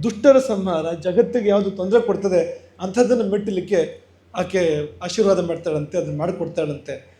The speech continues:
ಆ ಶಕ್ತಿ ದೇವತೆ. ಹಾಗಾಗಿ ಜನ ಅವರಿಗೆ ಅದ್ರ ಅಗತ್ಯ ಭಾಳ ಉಂಟು. ಯಾಕೆಂದ್ರೆ ಅವರಿಗೆ ಅಡ್ಡಿ ಆತಂಕಗಳು ಭಾಳ, ವಿಘ್ನಗಳು ಭಾಳ ಅವರಿಗೆ. ಅವರ ಸಾಮಾಜಿಕ ಜೀವನದಲ್ಲಿ ಹಾಗೆ ಸೂರಜ್ ಹೇಳಿದ್ದು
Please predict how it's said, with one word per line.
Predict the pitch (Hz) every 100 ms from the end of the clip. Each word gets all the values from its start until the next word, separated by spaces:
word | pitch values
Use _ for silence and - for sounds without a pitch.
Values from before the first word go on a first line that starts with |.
| _ _ -
ಆ | 151 143
ಶಕ್ತಿ | 135 160 - 196
ದೇವತೆ. | 165 147 - 127 - _ _ _
ಹಾಗಾಗಿ | 156 165 151
ಜನ | 160 175
ಅವರಿಗೆ | 196 175 175
ಅದ್ರ | 156
ಅಗತ್ಯ | 147 170 170 175
ಭಾಳ | 156 170
ಉಂಟು. | 170 156 156
ಯಾಕೆಂದ್ರೆ | 151 175 170 156 151 - _ _ -
ಅವರಿಗೆ | 175 175 156 165 -
ಅಡ್ಡಿ | 160 147
ಆತಂಕಗಳು | 208 180 185 175 175 180
ಭಾಳ, | 151 160 170 160 - - - _ _ -
ವಿಘ್ನಗಳು | 185 208 208 202
ಭಾಳ | 160 170 185
ಅವರಿಗೆ. | 170 151 - - _ _ _ _ _ _ 185
ಅವರ | 180 175 170 170
ಸಾಮಾಜಿಕ | - 180 202 202 202
ಜೀವನದಲ್ಲಿ | 196 196 196 202 196
ಹಾಗೆ | 185 180 156 -
ಸೂರಜ್ | - 190 190 202
ಹೇಳಿದ್ದು | 190 190 175 185 170 -